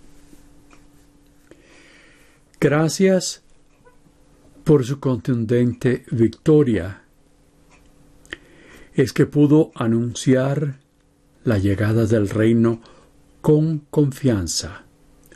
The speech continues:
con seguridad. No al igual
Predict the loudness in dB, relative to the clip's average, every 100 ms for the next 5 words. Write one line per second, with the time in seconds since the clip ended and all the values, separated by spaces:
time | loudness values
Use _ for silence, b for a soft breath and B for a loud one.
0 | -16 0 2 2 0 -4 -8 -8 -2 -2
1 | -2 -6 -6 -12 -14 -20 _ _ _ _
2 | _ _ _ _ _ _ _ B B B
3 | B B B B B _ 0 2 4 2
4 | 2 2 0 0 -2